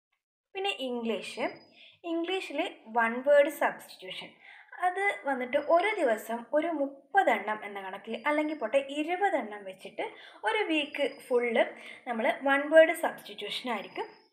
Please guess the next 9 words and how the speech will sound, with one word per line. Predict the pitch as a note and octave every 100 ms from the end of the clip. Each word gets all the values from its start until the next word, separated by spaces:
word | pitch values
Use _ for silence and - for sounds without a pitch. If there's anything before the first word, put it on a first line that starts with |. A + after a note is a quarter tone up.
| _ _ _ _ _ _ _ _
നോക്കി | E4+ E4 D4
പോകുന്നത്. | A3 G3+ F#3 F3 - - _ _ _ - - _
കൂടാതെ | G4+ G4 F4+ E4+ F4 - - - C#4+
ഏതെങ്കിലും | C#4+ D4+ D4+
ഒരു | D4+
പ്രീവിയസ് | D4+ C4+ A#3+ A#3 C4+ C4+
ഇയർ | B3+ C4
ക്വസ്റ്റ്യൻ | B3 G#3+ - G#3+
പേപ്പറിൽ, | G3+ F#3 - F#3+ G#3+ G4+